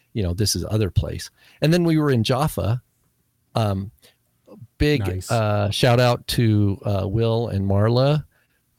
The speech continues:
Speaker 1: from Tel Aviv. We, uh, sadly, we didn't get to meet Will because he was on assignment that night, but Marla treated us to dinner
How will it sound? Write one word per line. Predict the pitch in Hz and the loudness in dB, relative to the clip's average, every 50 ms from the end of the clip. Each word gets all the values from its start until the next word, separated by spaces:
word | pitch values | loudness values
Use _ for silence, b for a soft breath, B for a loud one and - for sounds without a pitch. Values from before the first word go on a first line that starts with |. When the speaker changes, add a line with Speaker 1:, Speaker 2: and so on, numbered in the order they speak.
| _ _ | _ _
Speaker 1:
from | - - 104 104 101 95 95 | -8 -6 -2 -2 -2 -2 -2
Tel | - 120 101 98 98 | -2 -2 -2 0 0
Aviv. | 90 95 104 104 110 - 156 | 0 0 0 0 0 0 0
We, | 107 110 117 113 101 - _ - 151 | 0 0 0 0 -2 -6 _ -14 -10
uh, | - 104 98 | -6 -6 -6
sadly, | - - 104 117 131 131 | -4 -2 -2 -2 -2 -2
we | 107 98 | -2 -2
didn't | 95 - 127 139 131 | -2 -2 -2 -2 0
get | - 123 | -2 0
to | 113 110 | 0 0
meet | 110 107 104 - - | 0 0 -2 -2 0
Will | 113 117 120 123 135 | 0 2 2 2 0
because | 131 117 - - 107 95 92 - | 0 -2 -2 0 0 -2 -2 -2
he | - 107 104 | -4 -2 -2
was | 98 92 101 | 0 0 0
on | 98 92 | 0 0
assignment | 90 - - 101 101 110 123 113 - | -2 -2 -2 -2 -2 -2 -2 -2 -2
that | 120 117 - | -4 -4 -2
night, | 123 113 117 127 - - | -2 -4 -4 -4 -4 -6
but | 98 90 - | -6 -6 -6
Marla | 104 95 98 107 110 113 113 107 104 - | -4 -4 -4 -2 -2 -2 -2 -2 -2 -4
treated | - - 117 113 107 107 | -4 -4 -2 -2 0 0
us | 95 - | -2 -2
to | - - 87 | -2 -4 -2
dinner | 85 104 101 104 113 110 - | 0 0 0 0 -2 -2 -4